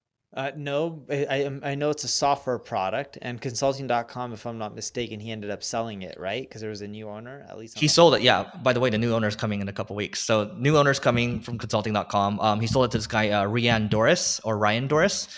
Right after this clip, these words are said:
Speaker 2: And main thing here that I wanna call out is, is going back to almost the first topic that we talked about earlier, which is this whole idea of, of focus, right? So for him, he actually read a book called, I think it's, um, Lean Thinking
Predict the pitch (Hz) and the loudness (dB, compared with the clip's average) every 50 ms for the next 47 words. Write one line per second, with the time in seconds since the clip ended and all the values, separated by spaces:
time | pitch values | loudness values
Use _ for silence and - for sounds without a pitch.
0 | - - - - - - _ _ - 127 127 123 120 120 117 117 120 117 117 113 | -18 -18 -18 -18 -20 -20 _ _ 4 6 6 8 8 6 6 4 2 2 2 2
1 | - - - - - _ _ _ - 147 190 220 214 262 220 185 175 180 160 143 | 2 2 2 -2 -8 _ _ _ 4 6 6 6 6 4 2 4 6 6 6 6
2 | 127 135 123 123 123 127 135 127 120 - 127 117 117 113 113 - 110 110 107 107 | 6 4 4 6 6 6 4 4 4 6 6 8 8 8 6 4 2 0 0 -2
3 | - - 120 117 110 113 - 131 135 127 120 123 120 - - - 117 107 107 107 | -2 -2 -2 -2 -2 0 2 2 2 4 6 4 4 4 2 0 0 2 2 0
4 | 101 - _ - 139 160 185 180 - 143 - - 135 135 131 - - 131 117 - | -2 -2 _ 2 4 4 4 4 2 2 2 4 4 4 4 4 2 2 2 2
5 | - 107 - 98 98 104 101 - 107 104 104 - 104 98 90 107 110 107 104 92 | 2 0 0 0 0 0 0 0 0 -2 0 -2 -2 -2 0 0 0 0 0 -2
6 | 95 98 113 113 - 123 117 110 - - - _ _ _ _ _ _ _ - 139 | -2 -2 -2 0 0 0 0 0 -2 -6 -10 _ _ _ _ _ _ _ 0 2
7 | - - 180 185 151 143 131 127 117 123 120 120 117 107 113 110 104 98 98 82 | 6 8 8 8 8 8 6 6 4 4 4 6 6 6 4 2 2 0 -2 -4
8 | 113 107 - - 120 107 - 92 - - - 107 107 - - 127 - 135 127 110 | -4 -2 0 0 0 0 0 -2 -4 -2 0 0 0 0 0 -2 -2 -2 0 4
9 | 175 196 180 151 143 131 131 - _ - - - _ _ - - 156 160 160 160 | 4 4 4 4 0 -4 -8 -10 _ -20 -20 -20 _ _ 4 8 8 8 8 8
10 | - 160 135 139 139 127 113 110 127 123 - - - - - 131 120 117 113 113 | 6 6 8 8 8 8 6 6 4 4 4 2 -4 -2 4 6 8 8 8 6
11 | 113 107 - 110 107 147 139 127 104 - - - - 107 110 104 101 98 104 110 | 4 2 0 -2 -2 -2 -2 -2 -4 -4 -6 -6 -4 -2 0 0 0 0 -2 0
12 | 120 120 127 123 113 - 117 113 110 - 151 151 160 175 190 190 | 0 0 0 -2 -2 -4 -4 -4 -4 -4 -4 -4 -2 -4 -4 -6